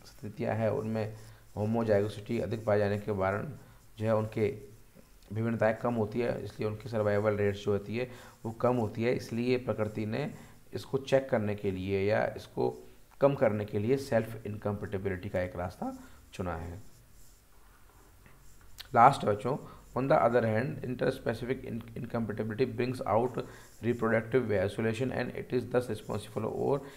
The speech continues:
emergence of new races and species through the process of mutation and open hybridization। ठीक है, अब दूसरी ओर जो interspecific incompatibility होती है बच्चों,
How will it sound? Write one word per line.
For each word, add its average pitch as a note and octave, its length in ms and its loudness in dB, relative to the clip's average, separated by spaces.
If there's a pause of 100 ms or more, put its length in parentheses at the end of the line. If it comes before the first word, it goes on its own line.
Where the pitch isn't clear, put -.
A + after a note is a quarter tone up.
(200)
emergence A2 440 4
of G#2 220 0
new A2 280 2
races G#2+ 260 2
and A2+ 240 0
species A#2 380 -6
through D3 160 -10
the A#2 180 -2
process G#2+ 200 0
of A2 200 -2
mutation G#2+ 460 -4 (100)
and F#3+ 160 -6
open - 320 -6 (560)
hybridization। - 680 -4 (560)
ठीक - 120 -6
है, C3 200 -2 (180)
अब B2+ 120 -2
दूसरी C#3+ 280 0
ओर C#3+ 220 6
जो - 240 0
interspecific C#3 800 2
incompatibility B2 720 0
होती A2 280 2
है A#2+ 60 0
बच्चों, B2 400 -2